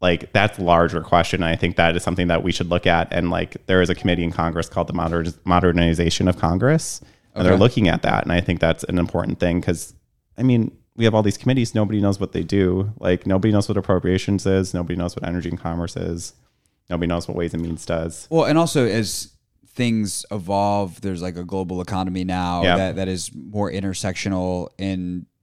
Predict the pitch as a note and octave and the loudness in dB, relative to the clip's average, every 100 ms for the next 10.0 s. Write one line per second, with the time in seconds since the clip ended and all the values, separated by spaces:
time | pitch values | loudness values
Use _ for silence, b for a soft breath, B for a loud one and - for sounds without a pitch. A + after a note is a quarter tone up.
0 | G#2+ A#2 G#2 - B2 A#2 G#2+ - A#2 A2 | -2 0 0 0 -2 -2 -4 -4 -4 -2
1 | G#2+ G#2+ G2+ F2+ - G2+ F2+ E2 G2+ F#2+ | 0 0 -2 -6 -2 4 4 4 2 0
2 | - G#2 G2+ F#2 G2 F2 - - - - | -2 0 0 0 -2 -4 -8 -14 -10 -2
3 | A#2+ G#2+ G2+ A2 G#2 G2 F#2 C#3 C3+ F#2+ | 0 0 0 0 0 -2 -2 0 0 0
4 | - G#2 F#2 - _ A2+ A2+ F#2+ A2+ C3 | -4 -4 -4 -8 _ -4 -2 -2 -2 0
5 | B2 C3+ B2+ A#2 G#2+ - A2+ A2+ A2 G2+ | 2 2 2 2 -2 0 0 2 2 2
6 | G2 F#2+ F#2 _ _ _ _ _ - - | 0 -4 -8 _ _ _ _ _ -10 -2
7 | A2+ G#2 G2+ A2 G2 G#2+ G#2 F#2+ F#2+ G2 | 0 0 0 0 0 0 0 0 -2 -6
8 | b b - F#3 F3+ - _ F3 E3 E3 | b b 2 2 2 -6 _ 0 2 4
9 | C#3+ C#3+ D3+ C3 A2 G2 F2 D#2 D2 F2 | 6 4 2 0 0 -2 -6 -8 -10 -12